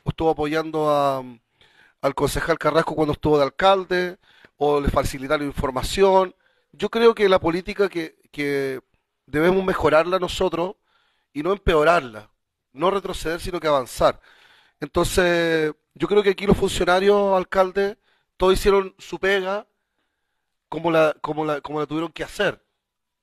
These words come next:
O sea, yo le puedo nombrar veinte, quince funcionarios, ¿cierto? Que, que, que hicieron su pega y que probablemente hoy día sentirán temor porque los van a desvincular porque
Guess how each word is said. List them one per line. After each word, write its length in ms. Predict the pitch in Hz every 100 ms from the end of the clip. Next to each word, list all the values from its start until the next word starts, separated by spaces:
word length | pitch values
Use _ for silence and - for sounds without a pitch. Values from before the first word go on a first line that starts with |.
| _ _ _
O 40 | -
sea, 100 | 143
yo 100 | 160
le 80 | 165
puedo 140 | 170
nombrar 340 | 165 175 160
veinte, 360 | 139 170 185 -
quince 280 | 170 180 175
funcionarios, 680 | 156 156 156 165 170 185 190 _ _ _ _ _
¿cierto? 420 | - - 165 - 170
Que, 460 | 165 151 143 135 - _ _ _ _ _
que, 220 | 151 147
que 140 | - 147
hicieron 240 | 175 170
su 120 | 170
pega 320 | 165 175 185
y 60 | 180
que 120 | 165
probablemente 640 | 160 165 180 190 202 - 196
hoy 220 | 180 180
día 420 | 190 202 208 208 _ _ _ _ _ _ _ _ _ _ _ _ _ _ -
sentirán 420 | 190 180 185 208
temor 440 | 214 185 247 - _ _ _ _ _ _ _ _ _ _ _ _
porque 240 | 160 -
los 140 | 175 175
van 120 | 185
a 100 | 196
desvincular 560 | 190 170 175 160 170 190
porque 800 | 196 - 180 175 170 165 160